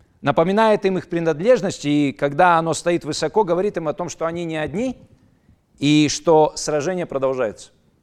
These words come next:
Израиль продолжает идти по пустыне, попадает под атаку амаликитян. Бог побеждает врагов своего народа посредством меча воина и молитвы посредника, показывая им, что знамя верующих — это он сам.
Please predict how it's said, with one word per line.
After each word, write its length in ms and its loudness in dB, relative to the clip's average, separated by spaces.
Израиль 380 6
продолжает 540 6
идти 180 0
по 120 6
пустыне, 420 2
попадает 480 4
под 140 2
атаку 480 4
амаликитян. 920 -2
Бог 260 4
побеждает 680 4
врагов 340 4
своего 300 0
народа 320 4
посредством 580 -4
меча 480 -2
воина 500 0
и 140 -2
молитвы 440 0
посредника, 600 -4
показывая 920 0
им, 220 -2
что 420 0
знамя 560 0
верующих — 480 -4
это 140 -6
он 100 -8
сам. 360 -8